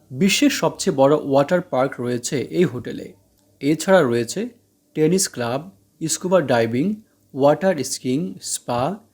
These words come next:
চব্বিশ ঘন্টা রুম সার্ভিস, ইনডোর এবং আউটডোর পুল, ওয়াটার স্লাইড, লেজি রিডার, ওয়েভ পুল এবং হট টাব, গেম রুম, নাইট ক্লাব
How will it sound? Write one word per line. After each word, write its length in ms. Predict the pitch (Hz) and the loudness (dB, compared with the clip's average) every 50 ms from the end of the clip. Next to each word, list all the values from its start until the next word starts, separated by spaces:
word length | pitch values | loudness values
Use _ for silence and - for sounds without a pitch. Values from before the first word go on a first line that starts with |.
| _ _ _ _ _ _ _ - | _ _ _ _ _ _ _ -6
চব্বিশ 380 | - 175 170 160 170 247 262 226 | -2 -2 -2 0 2 2 4 2
ঘন্টা 340 | - - 151 143 147 143 170 165 170 - | 2 -2 -2 -2 0 0 -2 -4 -4 -4
রুম 260 | 127 131 143 165 175 170 - | -2 0 0 0 0 0 -4
সার্ভিস, 460 | - 120 113 104 107 123 131 175 175 - - - - _ _ _ _ _ _ _ _ _ - | -4 -4 -6 -4 -2 -2 -2 -2 -2 -4 -8 -10 -16 _ _ _ _ _ _ _ _ _ -4
ইনডোর 260 | 156 156 160 202 220 226 | -4 -2 2 4 4 6
এবং 180 | 220 226 233 190 - - | 4 4 2 -4 -6 -4
আউটডোর 420 | - 135 139 143 127 135 160 160 156 - | 0 0 2 2 0 0 -2 -4 -4 -6
পুল, 260 | - 123 117 127 151 196 202 - _ _ _ _ _ _ _ - | -6 -4 -2 -2 -2 -4 -6 -12 _ _ _ _ _ _ _ 0
ওয়াটার 320 | 147 156 160 - 196 196 196 - | 0 0 2 2 -2 -2 -2 -4
স্লাইড, 400 | - - 123 113 117 117 135 156 - _ _ _ _ _ _ _ _ _ - | -4 -2 -2 0 0 0 -2 -4 -6 _ _ _ _ _ _ _ _ _ -6
লেজি 400 | 135 135 160 175 170 175 202 240 262 185 147 135 | -2 2 4 4 4 2 0 -6 -6 -4 -2 0
রিডার, 360 | 127 123 120 123 117 131 160 190 - _ _ _ _ - 160 | 0 2 2 0 0 0 -2 -4 -6 _ _ _ _ -2 2
ওয়েভ 240 | 156 185 208 208 208 - | 4 6 6 4 4 0
পুল 220 | - - 143 127 151 - | -6 -2 -2 -2 -2 -2
এবং 260 | 139 131 117 131 151 196 214 - _ _ _ _ _ _ _ - | -4 -4 -2 0 0 -2 -2 -6 _ _ _ _ _ _ _ -2
হট 200 | 131 143 175 180 180 - | 2 2 2 2 2 0
টাব, 160 | 240 247 226 180 139 123 123 | -2 -2 -2 -4 -8 -4 2
গেম 180 | 131 139 156 160 151 | 4 4 4 4 2
রুম, 220 | 143 160 175 180 175 - 139 131 | 0 0 0 0 0 -2 -2 0
নাইট 200 | 131 143 151 151 | 2 0 0 0
ক্লাব 200 | - 160 156 156 | 0 0 0 0